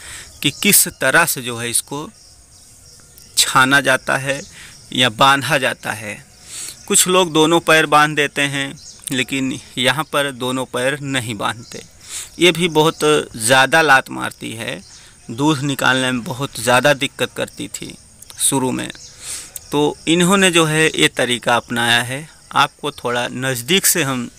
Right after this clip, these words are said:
दिखाना चाहूँगा। इस तरीके से बांधने से क्या होगा, देखिए, जो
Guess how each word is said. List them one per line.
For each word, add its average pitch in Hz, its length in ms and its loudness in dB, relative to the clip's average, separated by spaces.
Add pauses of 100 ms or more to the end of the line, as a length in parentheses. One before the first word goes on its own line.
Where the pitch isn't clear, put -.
दिखाना 127 540 2
चाहूँगा। 147 520 -6 (840)
इस 208 320 2
तरीके 196 540 0
से 202 140 0
बांधने 143 480 2
से 180 140 0
क्या 135 180 0
होगा, 120 280 0
देखिए, 120 540 -4 (1300)
जो 151 460 2